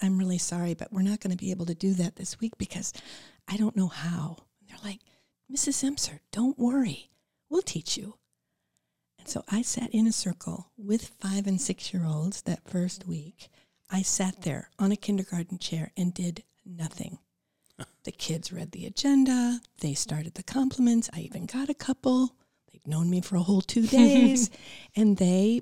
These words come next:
Speaker 1: proceeded to go through the entire agenda. And that was a game changer for me. So as caregivers,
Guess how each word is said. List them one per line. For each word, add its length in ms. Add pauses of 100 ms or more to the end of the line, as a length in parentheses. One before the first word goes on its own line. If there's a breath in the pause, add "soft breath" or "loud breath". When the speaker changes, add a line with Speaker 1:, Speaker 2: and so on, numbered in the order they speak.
Speaker 1:
proceeded 480
to 80
go 300
through 280
the 140
entire 360
agenda. 440 (180)
And 200
that 460 (460)
was 160
a 60
game 460 (180)
changer 440
for 180
me. 340 (380 soft breath)
So 340
as 160
caregivers, 920